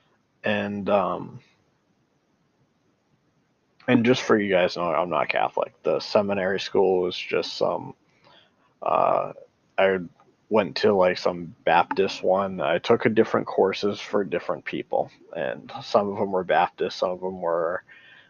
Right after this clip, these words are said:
um, apologists, some of them were Pentecostal. Um,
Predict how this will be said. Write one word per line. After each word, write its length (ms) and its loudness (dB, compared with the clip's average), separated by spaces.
um, 440 -2
apologists, 720 2
some 160 0
of 80 -6
them 100 -6
were 100 -4
Pentecostal. 1000 0
Um, 420 -2